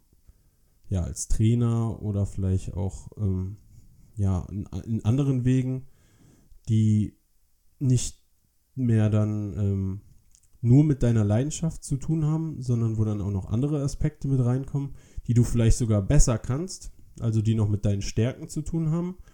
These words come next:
und die noch gebraucht werden in dieser Welt und für die du auch noch Geld bekommst,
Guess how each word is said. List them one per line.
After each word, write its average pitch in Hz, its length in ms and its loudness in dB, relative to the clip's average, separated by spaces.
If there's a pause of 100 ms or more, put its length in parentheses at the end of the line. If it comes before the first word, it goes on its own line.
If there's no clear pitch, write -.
(320)
und 151 260 -2
die 165 120 -2
noch 156 180 -4
gebraucht 131 460 -2
werden 139 160 2
in 131 100 -2
dieser 131 300 -2
Welt 135 320 -4 (100)
und 147 220 -2
für 135 260 2
die 123 140 0
du 123 120 0
auch 123 80 -2
noch 120 160 -2
Geld 120 240 -2
bekommst, 113 520 -4